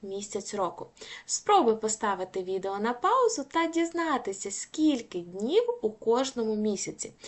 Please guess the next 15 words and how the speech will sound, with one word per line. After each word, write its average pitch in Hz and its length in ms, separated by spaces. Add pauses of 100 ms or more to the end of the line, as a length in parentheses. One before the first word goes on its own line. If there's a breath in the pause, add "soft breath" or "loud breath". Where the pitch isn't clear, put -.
(260 loud breath)
Якщо 320 800
пальчик 180 500
на 170 100
кісточці, 233 840
то 202 140
це 220 240
тридцять 247 560
один. 170 380 (320 loud breath)
Якщо 269 440
в - 80
проміжку, 370 720 (140)
то 392 340
тридцять 214 520
днів. 175 260 (3250 loud breath)
Чудово! 277 480